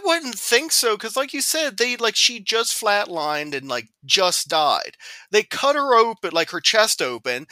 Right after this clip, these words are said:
get the bone saw out, cut that open, they rip her chest open, like, you hear the bones crack,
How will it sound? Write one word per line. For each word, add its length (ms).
get 200
the 160
bone 340
saw 360
out, 260
cut 240
that 260
open, 240
they 120
rip 340
her 100
chest 480
open, 280
like, 200
you 60
hear 160
the 100
bones 460
crack, 560